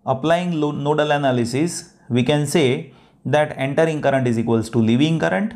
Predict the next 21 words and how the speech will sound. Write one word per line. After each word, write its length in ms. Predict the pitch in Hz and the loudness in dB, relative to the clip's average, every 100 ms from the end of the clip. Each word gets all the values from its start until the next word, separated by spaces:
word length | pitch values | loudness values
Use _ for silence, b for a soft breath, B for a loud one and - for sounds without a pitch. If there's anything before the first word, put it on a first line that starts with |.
| - - | -8 -4
at 220 | 127 120 | -2 -2
this 160 | 135 | 0
node 320 | 123 131 135 123 | 2 2 2 2
V 200 | 139 139 | 0 2
two. 380 | 180 202 - - | 2 2 -6 -8
So 140 | - | -2
entering 400 | 127 131 156 156 | 0 2 0 0
current 300 | 139 131 120 | 0 0 0
is 120 | 113 | -2
zero 580 | 98 123 151 180 214 - 135 | -2 0 2 2 0 -6 -2
and 160 | 127 | 2
leaving 280 | 127 151 147 | 2 2 0
current 280 | 131 131 127 | 0 2 2
is 140 | 156 | 0
I 180 | 135 131 | -2 -2
one, 200 | 143 156 | -2 -2
I 220 | 127 127 | 0 -2
two, 160 | 120 139 | 0 0
and 140 | 135 | 2
I 140 | 131 127 | 2 0
three. 400 | 123 107 101 | 0 -2 -4